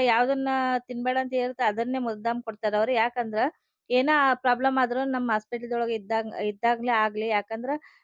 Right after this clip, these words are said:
ನಾವ್ ಏನಾದ್ರೂ ನಾವ್ ನೋಡ್ತೀವಿ ಅನ್ನೋ ಒಂದ್ ಧೈರ್ಯ ಕೊಡ್ತಾರ.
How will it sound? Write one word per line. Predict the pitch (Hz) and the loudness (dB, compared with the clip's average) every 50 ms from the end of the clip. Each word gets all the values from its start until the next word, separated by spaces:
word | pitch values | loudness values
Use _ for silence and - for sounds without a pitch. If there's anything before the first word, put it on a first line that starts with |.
| _ - 233 | _ -6 -2
ನಾವ್ | 233 233 233 233 - | 2 2 2 2 4
ಏನಾದ್ರೂ | 226 254 262 277 262 247 254 262 | 2 2 4 4 2 2 0 0
ನಾವ್ | 269 254 254 247 233 | 0 0 0 0 0
ನೋಡ್ತೀವಿ | 233 233 240 254 - 262 240 | 0 -2 -2 -2 0 -2 -2
ಅನ್ನೋ | 233 240 240 240 | 0 0 -2 -2
ಒಂದ್ | 233 220 | -2 2
ಧೈರ್ಯ | 214 208 214 220 240 240 | 2 2 2 2 0 0
ಕೊಡ್ತಾರ. | - 233 214 - 220 202 | -2 -4 -2 -2 0 0